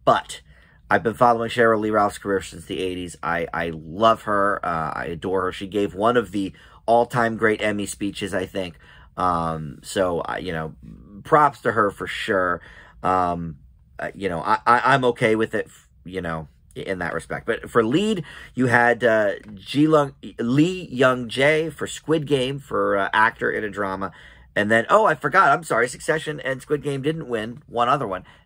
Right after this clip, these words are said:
Zendaya won for Euphoria. I already kinda mentioned that. Um, and she's just lovely. She is, uh, a,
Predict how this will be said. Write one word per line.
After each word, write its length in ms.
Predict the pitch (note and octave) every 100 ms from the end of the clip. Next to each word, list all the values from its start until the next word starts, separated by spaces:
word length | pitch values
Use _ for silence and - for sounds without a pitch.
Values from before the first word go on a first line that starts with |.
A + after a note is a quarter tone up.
| G#2
Zendaya 640 | F#2+ B2+ C#3 B2 B2+ B2
won 340 | A2+ A2 A#2 C3
for 140 | G#2+
Euphoria. 540 | G#2 G2+ A2+ B2+ G#2+
I 40 | G2+
already 200 | A2 G#2
kinda 220 | G2 F2
mentioned 340 | F#2+ B2+ F2
that. 180 | G2+ F#2 - - - -
Um, 360 | G#2 G2+ F#2+ F#2+
and 380 | G2+ G2+ G2 F2+
she's 360 | - E3 D#3 C3+
just 180 | A2+ G2
lovely. 380 | F#2+ F2+ F#2+
She 280 | F#2+ - C#3
is, 440 | C#3 A2+ G#2+ G#2+ - - - _
uh, 280 | F2+ F#2 F2+ -
a, 160 | G2